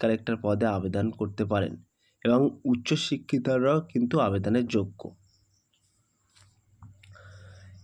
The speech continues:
এই টিকিট কালেক্টর পদে কিন্তু তোমাদেরকে কোনো গভর্নমেন্ট স্বীকৃত বোর্ড থেকে কিন্তু মাধ্যমিক, ন্যূনতম মাধ্যমিক পাশ করে থাকতে হবে এবং পঞ্চাশ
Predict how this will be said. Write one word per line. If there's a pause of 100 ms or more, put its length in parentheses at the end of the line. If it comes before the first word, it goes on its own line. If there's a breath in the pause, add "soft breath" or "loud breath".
(200)
এই
টিকিট
কালেক্টর
পদে
কিন্তু
তোমাদেরকে
কোনো
গভর্নমেন্ট
স্বীকৃত (440)
বোর্ড
থেকে
কিন্তু (140)
মাধ্যমিক,
ন্যূনতম
মাধ্যমিক (380)
পাশ
করে
থাকতে
হবে (120)
এবং (160)
পঞ্চাশ